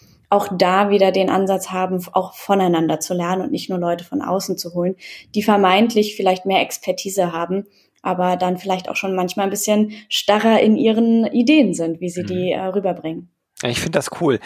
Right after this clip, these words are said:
Speaker 2: Was mir, äh, übrigens auch total gefällt, ist, man könnte ja erwarten, dass, äh, eine Gen Zlerin, die du ja bist,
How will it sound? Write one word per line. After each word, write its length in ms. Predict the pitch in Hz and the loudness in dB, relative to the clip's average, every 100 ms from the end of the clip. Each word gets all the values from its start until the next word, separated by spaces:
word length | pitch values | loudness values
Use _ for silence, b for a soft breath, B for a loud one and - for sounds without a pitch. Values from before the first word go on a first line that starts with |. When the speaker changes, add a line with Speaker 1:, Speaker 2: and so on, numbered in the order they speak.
| B B | B B
Speaker 2:
Was 240 | - 117 131 | -4 -2 0
mir, 340 | 147 143 135 | 2 4 2
äh, 120 | - 123 | -2 -4
übrigens 380 | 147 139 135 - | -4 -6 -4 -4
auch 160 | 139 | -4
total 460 | - 135 - 123 127 | -4 -8 -2 -2 0
gefällt, 640 | 127 - 127 123 123 - - | -2 0 2 4 2 -6 -6
ist, 340 | 131 147 - - _ _ _ _ _ - _ B B B B | -4 -4 -8 -16 _ _ _ _ _ -20 _ B B B B
man 140 | 107 107 | -6 0
könnte 280 | 147 202 | 0 2
ja 280 | 185 147 143 - | 2 2 2 -2
erwarten, 920 | 123 117 101 98 147 185 175 175 185 170 - | -2 -2 -2 -2 -4 -4 -6 -6 -8 -12 -4
dass, 300 | 117 117 - | -2 -2 -6
äh, 320 | - - - - | -2 0 0 0
eine 300 | 120 120 113 | -2 -2 -2
Gen 340 | 101 104 101 | -2 -4 -6
Zlerin, 920 | 101 110 170 165 143 143 151 170 196 - | -2 -2 0 -2 0 2 0 -2 -6 -12
die 200 | 131 117 | -10 -6
du 140 | 113 117 | -2 2
ja 180 | 104 | 2
bist, 500 | 95 110 233 - - | 2 0 0 -4 -8